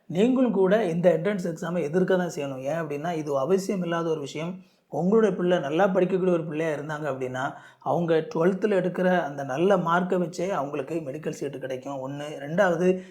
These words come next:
இந்த நீட் எக்ஸாம் அப்படிங்கிற பேர்ல நீங்க லட்சக்கணக்குல தேவையில்லாம செலவு பண்ணக்கூடிய அந்த பணம் அப்படிங்கிறது உங்களுக்கு சேவ் ஆகும். இப்போ உங்களுக்கு இந்த நீட் அப்படிங்கிற பேர்ல நடக்கக்கூடிய அந்த மிகப்பெரிய ஒரு அரசியல், அது ஏன் மிக தவறானது அப்படிங்கிற விஷயம் உங்களுக்கு தெளிவா புரிஞ்சிருக்கும் அப்படின்னு சொல்லி நினைக்கிறேன்.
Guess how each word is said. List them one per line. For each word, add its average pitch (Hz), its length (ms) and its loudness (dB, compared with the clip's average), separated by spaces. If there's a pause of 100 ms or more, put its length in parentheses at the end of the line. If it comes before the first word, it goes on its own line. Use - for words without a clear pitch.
(100)
இந்த - 80 -8
நீட் 202 420 4
எக்ஸாம் 180 220 0
அப்படிங்கிற 165 320 0
பேர்ல 170 320 0
நீங்க 156 180 -4
லட்சக்கணக்குல 190 880 0
தேவையில்லாம 185 960 2
செலவு 170 340 -2
பண்ணக்கூடிய 170 360 -2
அந்த 151 160 -6
பணம் 165 280 2
அப்படிங்கிறது 170 580 -2 (220)
உங்களுக்கு 127 420 -8
சேவ் 120 180 -4
ஆகும். 117 280 -6
இப்போ 170 220 2
உங்களுக்கு 190 300 2
இந்த 180 140 2
நீட் 202 420 2
அப்படிங்கிற 185 280 4
பேர்ல 180 340 2
நடக்கக்கூடிய 175 540 -2
அந்த 175 100 -2
மிகப்பெரிய 175 480 0
ஒரு 180 180 2
அரசியல், 175 500 -4
அது 143 220 -4
ஏன் 180 240 -2
மிக 196 220 -4
தவறானது 180 640 0
அப்படிங்கிற 165 380 -6
விஷயம் 165 340 -6 (320)
உங்களுக்கு 135 460 -8
தெளிவா 170 300 2
புரிஞ்சிருக்கும் 151 500 -8
அப்படின்னு 139 200 -10
சொல்லி 139 240 -10
நினைக்கிறேன். 139 500 -6